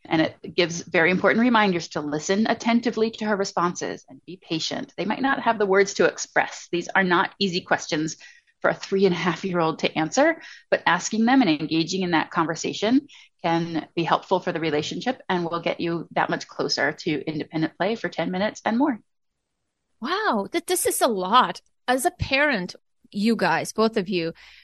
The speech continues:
Speaker 2: do you think this is helpful or this is too much information to sift through,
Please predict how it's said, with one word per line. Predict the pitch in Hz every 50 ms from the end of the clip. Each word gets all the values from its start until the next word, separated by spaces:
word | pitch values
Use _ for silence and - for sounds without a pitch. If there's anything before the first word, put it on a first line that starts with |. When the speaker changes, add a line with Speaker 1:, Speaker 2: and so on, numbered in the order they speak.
| _ _ _ _ - 202 185 - -
Speaker 2:
do | - 240
you | 240 240 262 277
think | 269 - 311 311 302 269
this | 277 254 -
is | - 220 - -
helpful | - - - - - 214 214 240 233 - - - 339 349 359 359 349 359 339 _ _ _ _ _ _ _ _ -
or | 226 226
this | 208 247 240 -
is | 233 214 -
too | - - - 302
much | 277 269 254 226 -
information | 233 214 - 214 214 208 202 208 202 190 - 214 196 190
to | 180 - - 196
sift | 175 - - 214 202 196 - -
through, | - 214 214 214 208 202